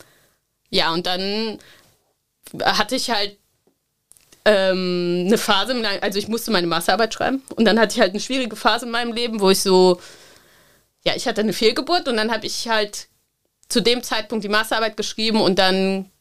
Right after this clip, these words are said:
konnte ich sie nicht zu Ende schreiben, weil ich einfach nicht die Kraft hatte. Und da hab ich halt gelernt, extrem krass auf mich und auf meinen Körper zu hören. Und, ähm, das hat halt jetzt nicht viel mit Schule zu tun, aber das hat mich halt nochmal so wirklich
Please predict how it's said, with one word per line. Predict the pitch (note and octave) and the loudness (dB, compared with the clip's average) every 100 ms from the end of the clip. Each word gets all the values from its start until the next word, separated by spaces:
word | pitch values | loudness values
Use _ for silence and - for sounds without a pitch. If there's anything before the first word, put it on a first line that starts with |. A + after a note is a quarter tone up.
| _ _ _ _ | _ _ _ _
konnte | - A3+ A#3 | 0 2 0
ich | - | -2
sie | G#3+ | -4
nicht | G3+ - | -4 -2
zu | G3 | 0
Ende | F#3+ | 2
schreiben, | F#3 F#3 F3+ | 2 2 0
weil | F3+ | 0
ich | E3+ | -4
einfach | E3+ F#3 | -4 -4
nicht | F#3+ - | -4 -8
die | F3 | -6
Kraft | - F3+ - | -2 -2 -2
hatte. | B3+ B3+ D4+ F4 - _ _ _ _ _ _ - - G#3+ | -4 -2 -2 -2 -6 _ _ _ _ _ _ -20 -4 2
Und | F#3 | 2
da | G#3 | 2
hab | |
ich | F3+ G#3+ | -2 -4
halt | F#3+ | -4
gelernt, | F#3+ F#3+ F#3 F#3 F3+ - _ - | -4 -2 -4 -4 -8 -18 _ -6
extrem | F3+ - G3 | -4 2 2
krass | F3+ F3 | 4 2
auf | E3+ F3+ | 2 2
mich | E3+ | 2
und | F3 | 4
auf | E3 | 4
meinen | E3 D#3+ D#3+ | 4 0 0
Körper | E3 G#3 G3 | 0 2 -2
zu | B3 A#3 | -2 -2
hören. | A#3 A#3+ C4 - - - - - | 0 -2 -6 -16 -20 -20 -20 0
Und, | F#3+ F#3 F#3 F3+ - | 2 4 0 -2 0
ähm, | F3+ F3 F3 F3 E3+ E3+ - _ _ _ _ - | 4 6 6 6 4 0 -8 _ _ _ _ -2
das | G3 | 0
hat | A3+ C4+ | 0 0
halt | G#3+ G#3+ | -2 -4
jetzt | G#3 | -4
nicht | A3+ - | -4 -4
viel | - A3+ | -2 0
mit | G#3+ | 0
Schule | - C4+ C#4+ | 2 2 2
zu | C#4+ C#4 | 0 -2
tun, | C4+ A#3+ | 2 2
aber | G#3 | 0
das | G#3 G#3+ | -2 -2
hat | B3+ | -4
mich | A3 B3 | -4 -4
halt | G#3 | -4
nochmal | A3 A3+ G3+ | -4 -4 -4
so | G#3 G3 F#3 | -2 -4 2
wirklich | B3 B3 B3 - | 2 2 -6 -8